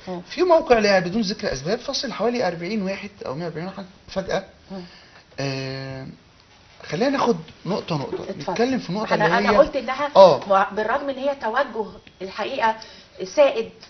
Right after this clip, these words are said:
Speaker 1: في الوقت الحالي، إلا إنها حالات نقدر نقول عليها برضو حالات من-، متفردة وأسباب مختلفة.
Speaker 2: خلينا نتكلم في،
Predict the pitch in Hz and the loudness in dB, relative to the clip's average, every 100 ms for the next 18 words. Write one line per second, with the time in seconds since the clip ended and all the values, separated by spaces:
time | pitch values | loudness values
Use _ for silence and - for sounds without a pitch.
0 | - - 196 226 - 208 - 254 277 - | -18 -6 -4 -4 -4 -10 -10 -10 -10 -14
1 | - - 254 269 220 226 269 277 - 233 | -20 -8 -4 -2 -4 -6 -8 -8 -6 -6
2 | 226 269 285 - - 220 240 240 226 233 | 0 0 0 -4 -18 -12 -8 -6 -6 -4
3 | 247 247 262 247 262 254 226 214 233 277 | -4 -4 -4 -2 -4 -6 -8 -6 -4 -6
4 | 226 214 208 - 202 202 196 208 254 277 | -10 -10 -10 -12 -10 -8 -4 -4 0 0
5 | 247 208 - 247 247 220 - 185 165 - | 0 -4 -6 -8 -8 -10 -10 -10 -10 -14
6 | - - - - 160 226 202 135 - 160 | -20 -20 -14 -8 -6 -4 -6 -8 -10 -10
7 | 175 160 - | -10 -10 -12